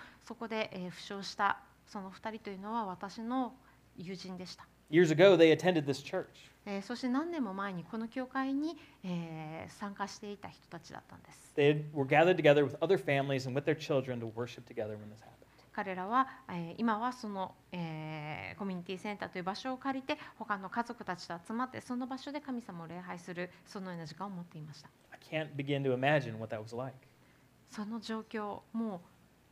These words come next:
Speaker 1: 想像することすら私に難しいんです。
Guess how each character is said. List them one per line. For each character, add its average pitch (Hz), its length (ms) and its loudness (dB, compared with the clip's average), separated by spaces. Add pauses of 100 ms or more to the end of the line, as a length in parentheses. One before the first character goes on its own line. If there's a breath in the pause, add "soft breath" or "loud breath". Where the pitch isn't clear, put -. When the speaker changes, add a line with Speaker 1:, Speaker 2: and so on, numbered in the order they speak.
(120)
Speaker 1:
想 - 220 -12
像 294 160 -6
す - 240 -12
る 269 360 -6
こ 294 100 -10
と 247 100 -8
す - 160 -10
ら 175 180 -6
私 175 280 -8
に 175 160 -8 (260)
難 175 300 -8
し - 100 -10
い 175 40 -8
ん 160 60 -8
で 156 120 -10
す。 - 220 -20